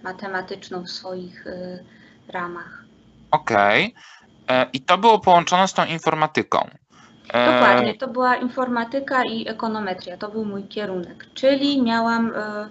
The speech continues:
Speaker 2: Jak to wyglądało właśnie?
Speaker 1: Były zajęcia z dziedziny informatyki,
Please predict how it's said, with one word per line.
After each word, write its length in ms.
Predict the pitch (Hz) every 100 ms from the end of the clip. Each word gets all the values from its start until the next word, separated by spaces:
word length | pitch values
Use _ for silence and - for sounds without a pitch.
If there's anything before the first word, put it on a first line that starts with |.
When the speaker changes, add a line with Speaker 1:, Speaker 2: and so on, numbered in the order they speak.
| - - _ _ - _ _ -
Speaker 2:
Jak 140 | 214
to 120 | -
wyglądało 440 | 180 170 147 117 107
właśnie? 400 | 107 - - - _ _ _ _ _ _ - _ _ - - _ _
Speaker 1:
Były 320 | 226 320 349 320
zajęcia 580 | 302 294 285 277 277
z 480 | 262 - 254 254 254
dziedziny 380 | 262 233 247 240
informatyki, 800 | 233 226 240 226 202 - 320 -